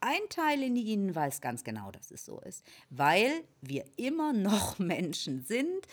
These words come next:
und auch wenn wir es bewusst nicht wahrhaben wollen, unser unbewusster Teil sucht all die Dinge raus, setzt für sich da unten was zusammen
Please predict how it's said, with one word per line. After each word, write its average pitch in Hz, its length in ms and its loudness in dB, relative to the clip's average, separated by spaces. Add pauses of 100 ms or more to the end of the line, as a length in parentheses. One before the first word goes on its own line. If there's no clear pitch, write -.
(420)
und 254 340 4
auch 196 160 -2
wenn 170 180 -2
wir 160 100 -2
es - 140 -6
bewusst 180 540 -2
nicht 285 200 -2
wahrhaben 214 500 0
wollen, 202 260 0
unser 147 340 -4
unbewusster 202 800 0
Teil 175 480 4
sucht 147 440 -8
all 151 180 2
die 151 120 -2
Dinge 139 320 -2
raus, 247 300 6
setzt - 280 -4
für 147 120 -2
sich 143 200 -8
da 160 100 2
unten 156 340 -4
was 143 220 -4
zusammen 247 640 0